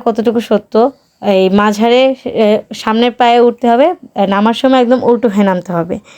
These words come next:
উম, জানি না এটা কতটুকু সত্য, কতটুকু, আম, দলিল আছে ইসলামে এটার। But আমার কাছে, আমি যতটুকু জানি, আমার স্বল্প জ্ঞানে, স্বল্প বুদ্ধিতে আমি যেটা জানি,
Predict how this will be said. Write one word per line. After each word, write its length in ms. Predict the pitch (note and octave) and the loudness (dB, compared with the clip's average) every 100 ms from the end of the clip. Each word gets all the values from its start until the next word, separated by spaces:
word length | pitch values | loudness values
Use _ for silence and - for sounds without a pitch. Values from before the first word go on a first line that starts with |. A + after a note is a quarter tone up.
| _ _ _ _ _ G3+ | _ _ _ _ _ -6
উম, 180 | G3 - - | -4 -6 -2
জানি 260 | G#3+ A3+ | 0 2
না 140 | B3 C4+ | 4 2
এটা 140 | C4 - | 0 -2
কতটুকু 380 | A3+ - B3+ - | -4 -2 -4 -4
সত্য, 400 | - G#3 - G#3+ | -4 -4 -4 -2
কতটুকু, 580 | G#3+ G#3+ A#3 A3 A3 G#3+ - - _ _ - | -2 -2 -4 0 0 0 -6 -20 _ _ -4
আম, 400 | G3 F3+ F3+ - _ _ A3 | 0 0 0 -6 _ _ -2
দলিল 300 | A3 A#3 A#3 | 2 2 2
আছে 360 | A3 - A3 | 0 0 -2
ইসলামে 440 | G#3 - A3 G#3 G3+ | -2 -2 -2 0 0
এটার। 240 | G3 A3 C#4 _ _ _ A3 | 0 -2 -2 _ _ _ -4
But 160 | G#3+ | -2
আমার 300 | - A3+ A#3+ | 0 0 0
কাছে, 460 | A#3+ C4+ - C4+ C4 | 0 -2 2 2 2
আমি 200 | A#3+ A#3+ | 2 2
যতটুকু 320 | A#3+ A#3 B3+ | 0 0 -2
জানি, 320 | A3+ A3+ A3+ | 0 0 0
আমার 180 | A3+ A#3 | 0 0
স্বল্প 320 | A3 A#3 A3+ A#3+ | -2 -2 0 0
জ্ঞানে, 380 | G#3+ G#3+ G#3 A3 | 0 0 2 0
স্বল্প 380 | - G#3+ G#3 - G#3 G#3 G#3 - - _ _ _ _ _ G3 | 0 -2 -4 -2 0 0 -2 -12 -20 _ _ _ _ _ -4
বুদ্ধিতে 460 | G3+ G#3+ B3 G#3+ A#3 | -2 0 0 0 0
আমি 140 | A3 | 0
যেটা 200 | A3 A3 | 0 0
জানি, 360 | G3+ G3 G#3 C#4 | 0 0 0 -2